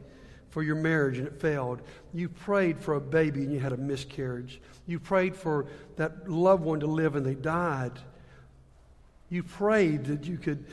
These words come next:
just get over that addiction in a moment and you didn't. And you're wondering, "Where's God?" And you've gotta tie back into that, that piece of armor, that shield of faith, the faithfulness of God. So take a moment, I'll do the same thing, and just,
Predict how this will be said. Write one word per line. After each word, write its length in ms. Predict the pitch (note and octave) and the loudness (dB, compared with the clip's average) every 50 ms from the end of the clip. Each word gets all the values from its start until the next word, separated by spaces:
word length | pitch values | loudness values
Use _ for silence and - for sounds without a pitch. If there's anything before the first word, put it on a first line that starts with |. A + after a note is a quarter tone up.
| - - - - | -20 -20 -14 -6
just 260 | - F3+ D3 C#3+ D#3 | -4 -4 -4 -4 -2
get 160 | C#3+ F#3+ G3+ | 0 2 4
over 220 | G3+ G3 E3+ F3+ | 4 2 2 2
that 180 | E3+ F3 E3 E3 | 4 4 4 4
addiction 440 | D#3 D3 E3 F#3 F#3 F3+ - E3 D3+ | 4 2 0 0 0 0 -2 -2 0
in 60 | C#3+ | 0
a 60 | D3 | 0
moment 400 | D3 D3+ E3 F3 E3+ E3 D3+ C#3+ | 0 2 2 2 2 0 0 -2
and 80 | C#3+ C#3 | -4 -4
you 60 | C3+ | -2
didn't. 540 | C3+ D#3+ E3+ E3+ E3 D3 C3 B2+ B2 B2+ B2+ - - - - - - - - - - - - - - - - - - - | 0 0 0 0 -2 -4 -4 -4 -6 -8 -10 -14 -20 -20 -20 -20 -20 -20 -20 -20 -20 -20 -20 -20 -20 -20 -20 -20 -20 -14
And 100 | - D#3+ | -8 -6
you're 100 | D#3+ D#3 | -4 -4
wondering, 560 | D3+ D3 E3+ G3+ A#3 B3+ A3+ F#3 E3 D3 D3+ D#3+ | -4 -4 -4 -2 0 0 0 2 0 0 0 0
"Where's 300 | A3 C4+ C4 A3 - - | 0 2 2 2 0 -2
God?" 420 | - A3+ A#3+ C4+ D4 D#4+ C4+ - - - - - - - - - - - - - - - - - _ - - - - - - - - - - - - - - - - | -4 -4 -4 -4 -4 -6 -6 -8 -12 -16 -20 -20 -20 -20 -20 -20 -20 -20 -20 -20 -20 -20 -20 -20 _ -20 -20 -20 -20 -20 -20 -20 -20 -20 -20 -20 -20 -20 -18 -10 -4
And 180 | F3 F#3+ G3 | 0 2 2
you've 120 | F#3+ G3 E3+ | 2 2 4
gotta 200 | C4 C4+ C4+ A#3+ | 4 6 6 4
tie 380 | B3+ - - A#3+ C4 C4+ C4+ | 4 2 2 4 6 6 6
back 280 | C4 C4 C4 B3 B3+ - | 8 8 6 6 6 2
into 220 | B3 B3 A3+ G#3 G#3 | 2 2 4 4 4
that, 520 | G#3 G3+ F#3+ G3 - - - - - - | 4 4 4 2 -2 -8 -14 -14 -4 2
that 180 | G3 F#3+ - - | 2 2 2 4
piece 300 | - C#4 C#4+ B3+ - B3+ | 6 6 6 6 6 2
of 120 | A#3+ G3 | 2 2
armor, 380 | A3+ A#3 A#3+ B3 A#3 G#3 G3 F#3 | 4 6 6 6 8 8 6 6
that 300 | F#3 F3+ F3 F3+ - - - - - - - - - - - - - - - - - | 6 6 4 2 -2 -12 -14 -16 -16 -18 -18 -20 -20 -20 -20 -20 -20 -20 -20 -20 -20
shield 460 | - - - - B3+ C4+ C#4 D4 D4 C4+ | -18 -14 -4 2 6 8 8 8 8 8
of 200 | A#3+ A#3 - - | 6 4 4 4
faith, 260 | C4 C4 B3 - - | 4 4 4 2 -2
the 100 | G3 F3 | -4 -4
faithfulness 600 | - - B3+ C4 C4 B3+ - A3+ G#3 F#3+ - - | 0 2 2 2 2 2 0 0 0 0 0 -2
of 100 | F#3 E3+ | -4 -2
God. 400 | A3+ B3 C4 B3+ F#3+ D3 C3 - - - - - - - - - - - - - - - - | -2 -2 0 0 -2 -4 -6 -8 -14 -18 -20 -20 -20 -20 -20 -20 -20 -20 -20 -20 -20 -20 -16
So 160 | - - G#3+ G3 | -6 -2 0 4
take 260 | G3+ B3+ C#4+ C#4 B3+ | 6 8 6 8 8
a 60 | A#3+ | 8
moment, 360 | A#3 A3+ A3 G#3+ F#3+ F3 E3+ | 10 10 12 10 10 10 8
I'll 120 | F#3 G#3+ A3+ | 8 8 6
do 120 | G3 G3 | 6 4
the 80 | F3+ E3+ | 2 2
same 280 | - G3 G3 F3+ E3+ | 2 4 2 2 2
thing, 260 | - G3+ G3 F#3+ F3 | 4 4 6 6 6
and 80 | E3 E3 | 4 2
just, 220 | F#3+ G3+ - - | 0 -2 -6 -8